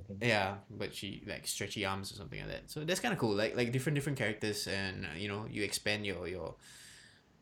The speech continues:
Speaker 2: your, your range and what, what you can do and what you can't do. I think Marvel has, has,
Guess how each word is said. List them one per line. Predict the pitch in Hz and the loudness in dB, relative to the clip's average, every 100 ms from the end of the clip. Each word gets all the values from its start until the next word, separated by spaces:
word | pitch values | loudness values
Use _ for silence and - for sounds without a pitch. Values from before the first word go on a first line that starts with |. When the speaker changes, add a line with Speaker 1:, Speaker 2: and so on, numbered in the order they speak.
| - | -4
Speaker 2:
your, | 104 95 90 95 82 - | 2 2 2 0 -2 -2
your | 104 101 | 0 4
range | 101 98 110 123 - - | 4 4 2 -2 -6 -4
and | 92 98 | -2 2
what, | 104 - | 0 0
what | 92 87 | -2 -2
you | 107 | -4
can | 98 | -4
do | 101 101 | 0 0
and | 98 | 0
what | 90 | -2
you | 95 | -2
can't | 113 104 104 | -2 -2 -2
do. | 120 123 | -2 -4
I | 123 | -2
think | 143 139 | 2 6
Marvel | 123 139 135 | 6 6 4
has, | 104 | 4
has, | - 107 101 - | 2 2 2 -2